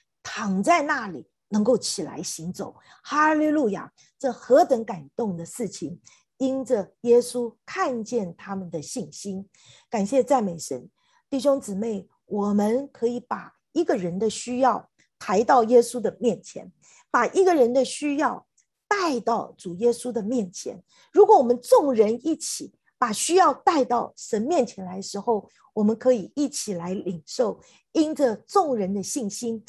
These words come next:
这一个集体的信心，哈，要来领受这一个瘫痪的人，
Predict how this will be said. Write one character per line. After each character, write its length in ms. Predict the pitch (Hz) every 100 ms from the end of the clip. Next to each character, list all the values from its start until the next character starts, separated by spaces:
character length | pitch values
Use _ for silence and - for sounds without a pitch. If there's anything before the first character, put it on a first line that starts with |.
| - _ -
这 100 | 359
一 120 | 302
个 140 | 285
集 420 | - - 269 415
体 220 | - - 185
的 120 | 160
信 300 | - 294 196
心， 340 | - 247 233
哈， 200 | - 165 - - -
要 180 | - 285
来 160 | 240 208
领 280 | 226 190 156
受 340 | - 247 190 - _ _
这 160 | 320 240
一 140 | 233
个 180 | 214 196
瘫 340 | - 294 277
痪 240 | 294 330 214
的 100 | 180
人， 280 | 131 135